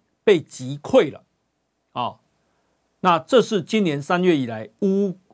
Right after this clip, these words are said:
乌军在该市所取得的最大捷报。啊，瓦格纳集团的首脑普里格金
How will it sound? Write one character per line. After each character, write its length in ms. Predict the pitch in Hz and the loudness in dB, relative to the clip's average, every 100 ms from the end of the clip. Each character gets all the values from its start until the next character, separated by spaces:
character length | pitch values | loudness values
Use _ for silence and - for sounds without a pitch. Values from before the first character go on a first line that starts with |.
| - | -4
乌 200 | 196 196 | -2 -2
军 260 | 190 190 | 0 -2
在 220 | 185 190 143 | 0 0 0
该 320 | - 180 180 | 0 0 0
市 260 | 139 190 | -2 -4
所 240 | 151 135 165 | -4 -2 -4
取 240 | - 123 | -4 -8
得 140 | 113 110 | -8 -8
的 100 | 117 | -4
最 220 | - 156 | -2 0
大 160 | 139 | -2
捷 180 | 113 110 | -4 -6
报。 240 | 107 123 - _ _ _ _ _ _ _ _ _ _ _ _ _ _ _ | -4 -4 -8 _ _ _ _ _ _ _ _ _ _ _ _ _ _ _
啊， 580 | - 151 151 147 143 - - | 0 2 2 0 -2 -4 2
瓦 180 | 165 | 2
格 140 | 160 226 | 4 2
纳 160 | 285 | 2
集 180 | 214 208 | 0 -4
团 260 | 185 147 139 | -4 -4 -2
的 380 | 151 143 135 127 | 0 0 0 -2
首 280 | 117 147 175 | -4 -2 0
脑 240 | 147 120 | -2 -4
普 240 | - 160 | -4 -2
里 60 | 165 | 0
格 100 | 147 | -2
金 300 | 143 175 185 | -2 -4 -4